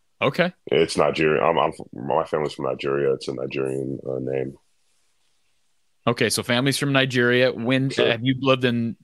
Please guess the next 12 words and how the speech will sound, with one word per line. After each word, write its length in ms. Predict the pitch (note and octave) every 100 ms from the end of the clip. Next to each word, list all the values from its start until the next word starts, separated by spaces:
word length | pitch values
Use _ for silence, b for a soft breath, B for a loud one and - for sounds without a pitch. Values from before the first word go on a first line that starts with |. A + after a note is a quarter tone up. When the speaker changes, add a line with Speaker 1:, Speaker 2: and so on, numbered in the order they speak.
| -
Speaker 1:
the 100 | B2
U 220 | A#2+ B2 B2+
S 160 | B2
your 100 | C3
whole 140 | B2+ B2
life 220 | B2+ C3+
then? 180 | C#3+ D3 _ _ -
Speaker 2:
Yeah, 240 | G#2+ E2+
I've, 80 | D#2+
uh, 240 | D#2+ D#2
lived 240 | D2 D#2+ D#2
in, 380 | D2 C#2 C2